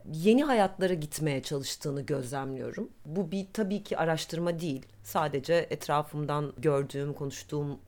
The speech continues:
kadarıyla gözlemlediğim bir şey yani. O yüzden de hani biraz soruya böyle dolambaçlı cevap verdim ama kültür sanat açısından seni acayip besleyen bir şehirdesin. Dünyanın en büyük müzeleri, galerileri burada. O anlamda baktığında seni tabii ki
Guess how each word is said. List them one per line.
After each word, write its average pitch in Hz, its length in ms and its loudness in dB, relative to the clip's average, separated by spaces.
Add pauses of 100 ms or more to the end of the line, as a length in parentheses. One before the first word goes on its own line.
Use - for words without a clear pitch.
kadarıyla 131 680 -4
gözlemlediğim 147 640 2
bir - 40 -8
şey - 220 -8
yani. 208 380 -6 (120)
O 247 120 6
yüzden 240 420 -2
de 311 120 2
hani 262 360 0 (120)
biraz 226 400 4
soruya 233 400 4
böyle 226 420 2 (120)
dolambaçlı 220 580 6
cevap 151 340 2
verdim 147 300 0
ama 262 360 2
kültür 226 280 -4
sanat 220 280 -2
açısından 202 480 2
seni 202 240 0
acayip 185 400 4
besleyen 156 420 0
bir 139 40 -8
şehirdesin. 139 600 -2
Dünyanın 165 420 -2
en 170 180 -2
büyük 156 260 -4
müzeleri, 147 640 4
galerileri 147 600 4
burada. 123 380 -2
O - 160 4
anlamda 160 480 4
baktığında 156 500 0
seni 160 200 -4
tabii 160 300 -2
ki 143 300 -6